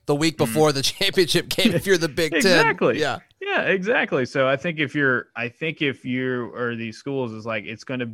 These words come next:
Speaker 2: address, like, you know, what do you do with your non-conference games? How many non-conference games do you play? Um, because you're putting more and more stress and labor on unpaid football players, which is never a great thing. But,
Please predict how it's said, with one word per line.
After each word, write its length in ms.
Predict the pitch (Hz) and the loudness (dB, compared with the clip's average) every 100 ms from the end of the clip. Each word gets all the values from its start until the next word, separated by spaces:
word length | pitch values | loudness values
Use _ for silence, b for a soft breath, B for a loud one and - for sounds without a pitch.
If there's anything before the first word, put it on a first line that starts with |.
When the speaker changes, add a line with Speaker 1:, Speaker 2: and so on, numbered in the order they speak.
| 120 _ _ | -14 _ _
Speaker 2:
address, 760 | 123 120 110 107 117 117 - 120 | -10 -10 -8 -4 -2 -2 -6 -8
like, 400 | 107 98 90 _ _ _ _ _ _ _ | -4 -4 -8 _ _ _ _ _ _ _
you 140 | 135 | -2
know, 280 | 120 110 98 92 _ _ _ _ | 0 -2 -4 -12 _ _ _ _
what 260 | 151 143 | -2 0
do 60 | 143 | 0
you 60 | 135 | 0
do 100 | 139 | 0
with 100 | 127 | 0
your 100 | 113 | -2
non-conference 520 | 110 104 139 139 135 | -4 -2 -2 -2 -4
games? 280 | 143 131 131 | -4 -4 -6
How 80 | |
many 120 | 113 107 | -6 -6
non-conference 500 | 107 110 113 110 113 | -6 -6 -6 -8 -10
games 260 | 110 104 | -10 -10
do 100 | 107 | -10
you 160 | 104 92 | -10 -10
play? 560 | - 117 120 131 156 175 - | -12 -4 0 0 -2 -8 -14
Um, 520 | 110 104 101 98 101 - | -10 -8 -8 -10 -14 -14
because 380 | 120 117 120 110 | -12 -8 -8 -8
you're 200 | 110 139 | -8 -8
putting 480 | - 156 147 139 123 | -4 -2 -2 -2 -4
more 340 | 120 147 143 | -4 -2 -2
and 120 | 127 | -2
more 440 | 135 139 131 123 - _ _ _ - | -2 0 2 2 -2 _ _ _ -18
stress 460 | - 143 156 139 113 | -6 2 2 2 -4
and 180 | 131 | -4
labor 440 | 120 170 131 135 110 | 0 0 2 2 2
on 180 | 120 123 | -2 -4
unpaid 580 | 113 135 123 127 131 | -4 -6 -2 -2 -2
football 380 | 117 139 113 107 | -4 -6 -4 -4
players, 420 | 95 110 120 131 | -4 -6 -2 -4
which 240 | 113 117 - | -4 -10 -8
is 220 | 113 104 | -10 -10
never 400 | 98 113 110 104 | -8 -6 -4 -6
a 60 | 101 | -6
great 360 | 101 131 87 | -4 -4 -6
thing. 380 | - 110 127 131 | -8 -8 -6 -2
But, 220 | 123 135 | -2 -2